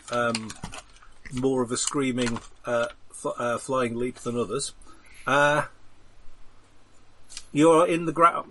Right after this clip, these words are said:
you're on the ground floor. You are surrounded by boxes, um, filled with, um, not particularly brilliant furniture, but furniture nonetheless.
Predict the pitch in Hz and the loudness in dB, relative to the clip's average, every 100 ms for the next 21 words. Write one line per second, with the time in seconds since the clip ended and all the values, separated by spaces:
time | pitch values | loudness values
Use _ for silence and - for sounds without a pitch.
0 | - 143 143 151 160 156 160 180 175 - | -6 4 6 8 6 4 6 6 4 -2
1 | 165 165 170 - - - - - - - | 0 2 2 -2 -20 -20 -20 -20 -14 -4
2 | 131 147 - 139 147 160 143 147 139 151 | 2 2 2 4 4 4 6 6 6 2
3 | - - 147 131 - - - - - - | -2 -4 -4 -4 -6 -12 -18 -18 -18 -16
4 | - - - - - - - 131 131 127 | -18 -18 -20 -20 -18 -14 0 4 6 6
5 | 123 127 - - - - - - - - | 4 -4 -12 -14 -14 -18 -20 -18 -16 -14
6 | - - - - - - - - - - | -12 -4 -2 -2 -8 -12 -12 -10 -10 -2
7 | 139 127 - 123 120 - 127 117 107 - | 0 2 0 0 -4 -2 0 0 -2 -16
8 | - - - - - - - - - - | -20 -20 -20 -18 -14 -8 -8 -8 -10 -6
9 | - - - - - - - - - - | -6 -6 -18 -12 -8 -4 2 2 2 -8
10 | - - - 139 - 131 - 107 127 170 | -14 -6 -4 -4 -4 -6 -4 -4 0 2
11 | 104 92 113 104 117 196 156 131 123 113 | 2 -2 -6 -4 -2 -2 -4 -4 -2 -2
12 | - - 110 113 131 165 - | -4 -6 -6 0 0 0 -4